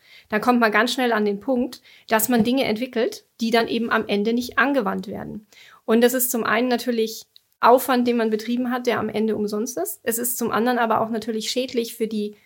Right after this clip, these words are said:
für die Annahme einer solchen neuen Technologie innerhalb der Belegschaft zum Beispiel. Also wenn man einfach zwei, dreimal da Zeit und Geld reingesteckt hat und es am Ende nicht fliegt, nicht in die Anwendung kommt,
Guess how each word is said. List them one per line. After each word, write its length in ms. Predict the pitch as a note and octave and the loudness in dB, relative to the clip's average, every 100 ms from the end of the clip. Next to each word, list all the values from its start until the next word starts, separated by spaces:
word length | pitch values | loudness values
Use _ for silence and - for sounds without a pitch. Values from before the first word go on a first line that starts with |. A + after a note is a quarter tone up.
| _ | _
für 140 | - A3 | -6 -2
die 140 | A3 | 0
Annahme 420 | G#3+ C#4+ C4+ A#3 | 2 6 6 4
einer 180 | G#3 G#3 | 0 -2
solchen 600 | G#3+ G3+ A3 G3+ G3+ - - | -2 -4 -4 -4 -4 -8 -4
neuen 280 | G#3 G3+ | 0 2
Technologie 580 | G#3 G#3+ A3 G#3 G#3 A3+ | 0 -2 -2 -2 -2 -4
innerhalb 380 | A3 A3+ G#3+ G#3 | -2 -2 -2 -2
der 100 | G#3+ | -4
Belegschaft 480 | G3+ A#3+ C4 B3 - | -2 -2 -4 -8 -8
zum 120 | - | -12
Beispiel. 380 | G3 - - B2+ | -12 -14 -12 -8
Also 280 | D#3+ G#3 G#3 - - - | -2 -2 -2 -12 -12 -2
wenn 140 | A3 | 2
man 120 | G#3+ | 2
einfach 260 | A3 A3 G#3+ | 2 0 -4
zwei, 260 | - A3 A#3 | 2 4 4
dreimal 520 | A3+ A3 G#3+ A3 A3 - _ _ _ _ _ - | 2 2 2 0 -2 -10 _ _ _ _ _ 0
da 340 | G#3 G3 - | 2 2 -2
Zeit 260 | - A3 G#3+ | 2 2 4
und 100 | G#3 | 4
Geld 200 | A#3+ C4 | 4 4
reingesteckt 580 | G#3+ G#3+ G#3+ A3 G#3+ | 0 0 -2 -6 -6
hat 200 | A#3 B3 | -6 -4
und 140 | - G#3+ | -2 -2
es 140 | G#3 | -2
am 140 | A3 G3 | -4 -2
Ende 460 | A3+ A3+ G#3+ G#3 - | 0 0 0 -2 -2
nicht 260 | G#3+ G#3 - | -2 -2 -2
fliegt, 280 | B3 D4 A3+ | -6 -4 -2
nicht 220 | G#3+ - | -4 -4
in 80 | G3+ | -4
die 120 | G3+ | 0
Anwendung 400 | G#3+ G#3 G3 G3 | 0 0 -4 -6
kommt, 420 | - C4+ - | -6 -6 -6